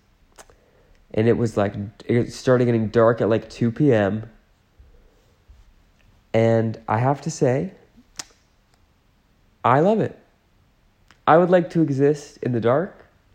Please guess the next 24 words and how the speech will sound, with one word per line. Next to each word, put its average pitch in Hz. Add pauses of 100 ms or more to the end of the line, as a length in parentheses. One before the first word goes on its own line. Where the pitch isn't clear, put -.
(540)
I 120
would 117
like 113
to 113
eat 113
soup. - (840)
Not 160
only 139
soup, 117 (120)
because -
that's 120
not 117
sustenance, 113 (480)
but 113
I 117
would 113
like 110
to -
eat, 113 (840)
um, 107 (180)
<sighs> -
maybe, 127
like, 143
a, 113